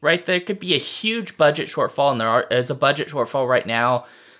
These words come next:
uh, expected for Minnesota because, you know, we're largely shut down, although apparently Minnesota, almost everything counts as essential service, uh, because all we produce here is, uh, food and beer.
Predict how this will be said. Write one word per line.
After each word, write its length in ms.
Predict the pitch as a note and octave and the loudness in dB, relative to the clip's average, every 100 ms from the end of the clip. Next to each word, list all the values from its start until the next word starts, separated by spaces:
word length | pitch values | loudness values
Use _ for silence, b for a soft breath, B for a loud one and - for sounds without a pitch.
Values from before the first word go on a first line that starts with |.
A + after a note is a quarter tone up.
| B | B
uh, 200 | A2 A2 | 0 0
expected 540 | A2 - - B2 C#3 A#2+ | 0 -2 0 0 -2 -4
for 120 | C3 | -2
Minnesota 520 | A#2+ A#2 - A#2+ B2+ | -2 -2 0 0 0
because, 340 | C#3+ B2+ A2 A#2 - | -2 -6 -6 -6 -12
you 140 | G#2+ | -10
know, 80 | G#2+ | -8
we're 240 | G2 G#2+ - _ | -6 -6 -10 _
largely 480 | - G2+ G3 - G#3+ | -2 0 0 -4 -10
shut 340 | G#3 - F3+ | -6 -4 -2
down, 260 | - A2 A#2+ | 0 0 2
although 280 | A2 G#2+ G#2 | 0 0 0
apparently 440 | G2+ - C3 B2 | -2 0 0 0
Minnesota, 440 | A#2 A2 A2 A2+ A2 | -2 -4 -2 -2 0
almost 380 | - G#2+ A2 A2 | 2 0 0 -2
everything 400 | G#2+ G#2+ A2 G#2 | -4 -6 -8 -6
counts 320 | A2+ G#2 - | -6 -6 -8
as 140 | A2 | -12
essential 380 | G#2 G#2 G#2 G#2+ | -10 -10 -8 -10
service, 500 | - A2+ B2 C3 - B B B - | -6 -4 -4 -6 -12 B B B -2
uh, 180 | G2+ F#2+ | 0 0
because 360 | G#2+ A2 G#2+ | -4 -6 -6
all 240 | - A2 G#2+ | -2 -2 -2
we 140 | A2+ | -4
produce 440 | G#2+ A2 A#2 C3 - | -8 -8 -6 -6 -6
here 400 | D3+ D3+ D#3 - | -2 0 0 -2
is, 380 | A2 G#2 G2 - | -2 -2 -8 -4
uh, 300 | A2 G2+ F#2+ | 0 0 -2
food 680 | - - C#3+ C#3 D#3+ E3 - | -8 -6 -2 0 -2 -4 -6
and 260 | A2+ A#2 A#2 | -6 -6 -6
beer. 380 | G3 D3+ - | -4 -4 -6